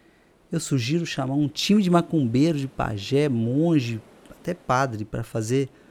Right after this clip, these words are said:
muita reza brava, fazer uma limpeza pesada ali, porque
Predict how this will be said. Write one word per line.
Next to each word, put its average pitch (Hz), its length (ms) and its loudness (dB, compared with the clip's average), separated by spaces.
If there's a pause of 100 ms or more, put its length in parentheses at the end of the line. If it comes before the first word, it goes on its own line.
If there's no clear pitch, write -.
(480)
muita 180 360 2
reza 139 300 0
brava, 120 420 -2
fazer 123 280 -6
uma 135 100 -4
limpeza 131 460 -2
pesada 123 480 -4
ali, 123 180 -4
porque 147 800 -2